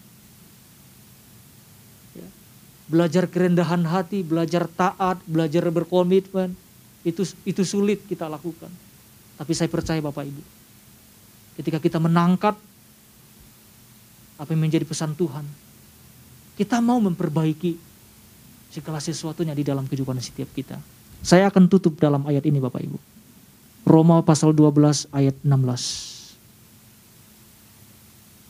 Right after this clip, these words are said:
Roma dua belas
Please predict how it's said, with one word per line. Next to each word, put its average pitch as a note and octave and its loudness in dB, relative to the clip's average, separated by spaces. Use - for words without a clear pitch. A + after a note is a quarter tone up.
Roma C#3+ 2
dua C#3+ 4
belas C#3 0